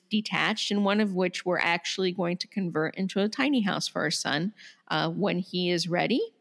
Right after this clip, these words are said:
for it. Right now, he's, he's a little, he's eighteen and a half, you know.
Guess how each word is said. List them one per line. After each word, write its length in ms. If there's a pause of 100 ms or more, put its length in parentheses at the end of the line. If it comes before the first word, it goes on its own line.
(140)
for 280
it. 200
Right 240
now, 340
he's, 340
he's 540
a 60
little, 640 (240)
he's 320
eighteen 320
and 120
a 60
half, 340
you 140
know. 140